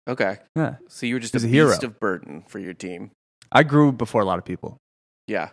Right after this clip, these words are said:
Speaker 2: Yeah, I was about, I was about six, I was about the same size I
Speaker 1: I
Speaker 2: am
Speaker 1: know
Speaker 2: now.
Speaker 1: your type.
Speaker 2: Yeah.
Speaker 1: 'Cause you're not that tall or anything, but you were probably, like, the tallest kid in sixth grade.
Speaker 2: I hit my athletic peak in sixth grade, I
Speaker 1: Yeah.
Speaker 2: think, yeah.
Speaker 1: Yeah, yeah. I remember that. Like,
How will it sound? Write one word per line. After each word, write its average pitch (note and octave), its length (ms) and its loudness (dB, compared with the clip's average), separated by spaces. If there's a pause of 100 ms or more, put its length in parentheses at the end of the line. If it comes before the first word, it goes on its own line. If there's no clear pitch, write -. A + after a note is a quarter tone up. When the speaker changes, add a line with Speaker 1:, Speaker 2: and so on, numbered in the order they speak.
Speaker 2:
Yeah, G2 280 0
I A2 40 4
was A#2 140 0
about, G#2+ 380 0
I B2+ 80 2
was C3 100 2
about B2 160 4
six, - 220 -2
I C#3+ 40 4
was D#3+ 100 6
about F3+ 160 4
the E3 60 -6
same E3+ 200 2
size D3+ 220 4
I C#3 60 4
Speaker 1:
I C#3 40 6
Speaker 2:
am C3+ 40 4
Speaker 1:
know A#2+ 80 4
Speaker 2:
now. A#2 100 6
Speaker 1:
your A2 80 4
type. F2 280 -6 (240)
Speaker 2:
Yeah. B2 100 -4
Speaker 1:
'Cause C3 160 -2
you're D3+ 100 0
not F#3 180 2
that C#3 180 6
tall F#2+ 580 -2
or A2+ 60 2
anything, G#2 340 -2
but G#2+ 120 -4
you B2+ 100 0
were A#2+ 60 0
probably, C3 240 4
like, A2+ 160 -4
the - 40 -12
tallest A2 420 -2
kid G#2+ 180 -4
in G2 60 -12
sixth - 300 -10
grade. F#2 380 -8
Speaker 2:
I D3+ 140 6
hit E3+ 180 8
my D3 160 6
athletic C3+ 400 2
peak A#2+ 180 0
in G2 80 -6
sixth - 220 -12
grade, F#2+ 160 -4
I E2+ 60 -8
Speaker 1:
Yeah. A2 160 0
Speaker 2:
think, - 160 -10
yeah. F2+ 160 -6 (180)
Speaker 1:
Yeah, G#2 200 0
yeah. E2+ 260 -4 (120)
I A#2+ 60 0
remember G2+ 280 -2
that. D#2 220 -6
Like, A2+ 120 -4